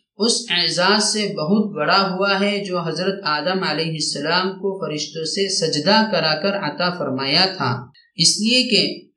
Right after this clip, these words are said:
حضور اقدس صلی اللہ علیہ وسلم کے اس اعزاز و اکرام میں اللہ جل شانہ خود بھی شریک ہے، بخلاف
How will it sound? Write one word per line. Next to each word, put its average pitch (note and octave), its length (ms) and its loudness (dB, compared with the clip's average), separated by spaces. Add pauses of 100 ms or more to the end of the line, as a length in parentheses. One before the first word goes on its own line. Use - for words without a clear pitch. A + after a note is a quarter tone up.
حضور A3 320 2
اقدس G3 340 2
صلی F3+ 180 0
اللہ F#3+ 520 2
علیہ E3+ 100 -2
وسلم E3 500 2
کے G3+ 300 0
اس G3+ 60 2 (160)
اعزاز F3 480 0
و F#3+ 40 -4
اکرام F3 580 2
میں F3 160 2 (360)
اللہ F#3 540 2
جل F#3 280 0
شانہ E3 440 0
خود F3 480 0
بھی A3 140 2
شریک E3+ 500 2
ہے، C#3 400 -4 (220)
بخلاف F3 640 2